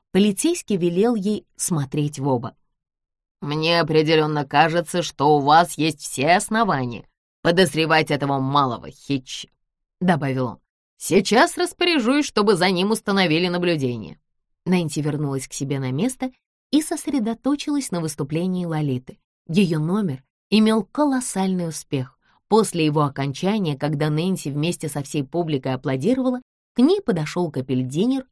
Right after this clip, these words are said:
с запиской. Разворачивая ее, Нэнси почувствовала, как у нее слегка учащается пульс. Что это? Еще одно предупреждение. Может, неведомый враг видел, как она разговаривает с начальником полиции?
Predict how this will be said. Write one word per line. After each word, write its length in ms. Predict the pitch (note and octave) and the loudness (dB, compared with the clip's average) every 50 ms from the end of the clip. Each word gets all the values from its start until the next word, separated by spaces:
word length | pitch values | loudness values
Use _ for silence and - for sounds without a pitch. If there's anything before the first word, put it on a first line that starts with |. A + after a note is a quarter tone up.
| _ _ - | _ _ -10
с 60 | C#3 | -4
запиской. 640 | C#3+ D3+ C#3 - - B2+ - - - - - _ _ _ _ _ _ _ - | -4 -4 -4 -2 -6 -6 -6 -8 -14 -16 -16 _ _ _ _ _ _ _ 0
Разворачивая 720 | E3 F#3+ F3+ C#3+ D3+ C#3+ C#3+ C#3 C#3 C3 - C3 C3+ C3 | 2 2 2 2 2 0 2 0 -2 -2 -2 -2 0 0
ее, 460 | B2+ B2+ C3 C3 C3 D3 F3 A#3+ B3+ _ _ _ _ _ | 0 0 0 -2 -2 -2 -2 -4 -4 _ _ _ _ _
Нэнси 320 | - F#3 G#3+ A#3 G#3 - G#3 | 2 4 4 4 4 0 -2
почувствовала, 640 | F#3+ F#3 F#3 - - C4 C4 B3+ - G#3 G#3 G3+ G3 | -2 -2 -4 -2 -2 -2 -2 -2 -4 -4 -2 -2 -2
как 220 | F#3+ F#3 E3+ - | -2 -4 -6 -6
у 40 | F#3 | -6
нее 160 | E3+ E3+ E3+ | -6 -6 -6
слегка 600 | D#3+ - - D3+ D#3+ D#3+ _ _ - G3 A3+ B3 - _ _ _ _ _ | -6 -6 -4 -4 -6 -6 _ _ -4 -4 -4 -4 -6 _ _ _ _ _
учащается 880 | - G3+ G3 - - C#3 - - - - D3+ D3+ D3+ D3+ - - C#3 B2+ | 0 0 0 0 -4 -6 -6 -6 -6 -4 -4 -4 -4 -6 -8 -10 -10 -10
пульс. 420 | C3 - C3 A#2 - - - _ _ _ _ _ _ _ _ _ _ | _ -4 -4 -4 -6 -8 -16 _ _ _ _ _ _ _ _ _ _
Что 300 | - - - - B3 A#3 | -12 -10 -4 -2 0 0
это? 340 | G3+ D3+ B2+ - - - - _ _ _ _ _ _ _ _ _ - | 0 -2 -6 -8 -14 -20 -20 _ _ _ _ _ _ _ _ _ -4
Еще 460 | C#3+ F#3 F#3 G3 F#3+ - - D#3+ D#3 | 2 4 4 4 2 -2 -4 -4 -2
одно 280 | G#3 C4 B3+ C#4 D4 C#4 | -2 -2 -2 -4 -8 -6
предупреждение. 880 | - A#3 A3 F3+ F3+ - D#3+ E3 D#3+ D3 D3 C#3+ C3+ B2+ B2 - - _ _ _ _ _ _ _ _ _ _ _ - | -4 -4 -4 -4 -4 -6 -6 -6 -6 -4 -4 -4 -4 -4 -6 -10 -14 _ _ _ _ _ _ _ _ _ _ _ -4
Может, 420 | D#3 F#3 F#3 F#3 F3 D#3 D#3+ - | 0 2 2 2 2 0 -4 -4
неведомый 540 | - D3 D#3 D3+ D#3 D3+ C#3+ D3+ D3 C#3+ C#3+ | -2 -2 0 0 0 0 0 -2 -2 -2 -4
враг 280 | C3+ D3+ C#3+ C3+ C3 - | -4 -4 -6 -6 -6 -8
видел, 460 | C3 C3+ C#3+ C#3+ C3+ D3+ E3+ G3+ - _ _ _ _ _ | -4 -2 -2 -2 -2 -2 -6 -8 -10 _ _ _ _ _
как 200 | - F#3+ F#3 - | -2 -2 -2 0
она 140 | D3+ D3+ D3 | -2 -2 0
разговаривает 680 | D3 C#3+ C3+ C#3 C#3 C3+ C#3+ C#3+ D3 C#3+ D3 D3 C#3+ - | -2 -2 -2 -2 -2 -2 -2 -2 -2 0 -2 -2 -2 -2
с 40 | |
начальником 640 | C#3 C3+ C#3+ C3+ - C#3+ C#3 C#3 C3+ B2+ C3+ C3+ C3 | -6 -6 -6 -4 -4 -4 -4 -4 -6 -4 -6 -6 -4
полиции? 600 | C3 C#3 C#3 C3+ C3+ C3 - - - G#3+ A3+ A3 | -4 -4 -2 -2 -2 -4 -6 -6 -6 -6 -6 -6